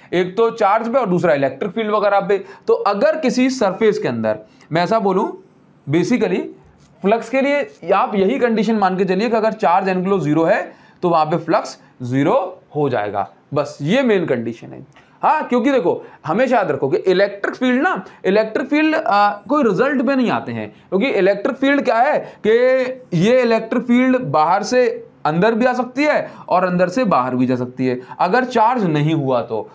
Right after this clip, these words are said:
और अगर चार्ज हुआ, ऐसे लेट से नेगेटिव चार्ज है, तभी तो अंदर आएगी, और अगर नेगेटिव चार्ज अंदर आई, तो ये नेगेटिव चार्ज के पास ही रह जाएगी, फिर बाहर इलेक्ट्रिक फील्ड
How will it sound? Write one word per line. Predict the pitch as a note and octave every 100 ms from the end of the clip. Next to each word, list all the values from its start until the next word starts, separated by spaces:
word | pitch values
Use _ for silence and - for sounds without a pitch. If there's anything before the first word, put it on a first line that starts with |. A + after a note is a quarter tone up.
| -
और | C#3 D#3+
अगर | D4
चार्ज | F#3 G3 G#3 G3
हुआ, | C4
ऐसे | A#3+ G#3
लेट | G3+ G3+
से | G#3
नेगेटिव | F#3+ G3 G#3+
चार्ज | - F3 D3
है, | A2+ - - _
तभी | D3+ F#3
तो | G#3
अंदर | G#3+ A3+
आएगी, | B3+ A3 D#3 - -
और | D#3
अगर | F3+ F#3+
नेगेटिव | F#3 G3+ G#3+
चार्ज | G#3+ G#3 G3+
अंदर | G#3 G#3 B3
आई, | B3+
तो | D#3+ - -
ये | F3+ F3
नेगेटिव | D#3 D3 D#3
चार्ज | D#3+ C#3+ C3
के | C#3
पास | D#3 E3+ F3
ही | A3
रह | A3+
जाएगी, | A3 F#3+ G#3
फिर | - - G3+
बाहर | D3+ D#3+ F3+ F3+
इलेक्ट्रिक | D#3+ C#3+ - C#3+
फील्ड | B3 C#4